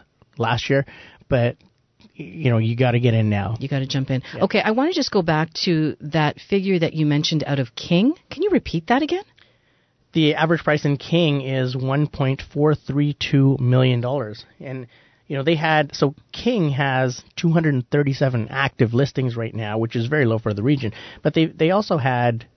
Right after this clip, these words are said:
Speaker 1: twenty-two sales last month, which is huge for King. So, you know, even considering that, you still got an average price point of one point four million dollars. And for the, for
Speaker 2: And
Speaker 1: the
Speaker 2: is
Speaker 1: year,
Speaker 2: that
Speaker 1: it's
Speaker 2: not
Speaker 1: the
Speaker 2: the
Speaker 1: same.
Speaker 2: highest across the region?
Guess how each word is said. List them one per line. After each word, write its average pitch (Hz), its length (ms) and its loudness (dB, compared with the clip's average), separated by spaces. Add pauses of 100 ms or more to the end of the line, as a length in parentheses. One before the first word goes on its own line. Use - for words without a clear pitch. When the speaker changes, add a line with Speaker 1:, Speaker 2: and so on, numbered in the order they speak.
(140)
Speaker 1:
twenty-two 135 560 2
sales 202 340 0
last 104 300 -4
month, 95 260 -4
which 117 180 0
is 113 220 4
huge 214 240 2
for 110 140 -2
King. 95 280 -2 (360)
So, 139 500 0 (480)
you 175 160 -2
know, 139 120 -4
even 190 360 -2
considering 156 540 2
that, 143 300 0
you 139 100 -2
still 180 320 -2
got 151 160 4
an 127 100 0
average 131 380 0
price 156 220 0
point 110 200 -2
of 107 160 -4
one 131 280 -6
point 131 220 -6
four 135 140 -2
million 127 240 -2
dollars. 139 360 -2
And 123 200 -2 (300)
for 165 120 2
the, 127 380 -2
for 160 100 -2
Speaker 2:
And 139 120 2
Speaker 1:
the 147 40 2
Speaker 2:
is 147 80 -2
Speaker 1:
year, - 160 0
Speaker 2:
that - 60 2
Speaker 1:
it's - 60 2
Speaker 2:
not 180 60 2
Speaker 1:
the 196 180 0
Speaker 2:
the 190 60 0
Speaker 1:
same. - 40 -2
Speaker 2:
highest 175 340 0
across 143 340 -4
the 147 100 -4
region? 123 360 -6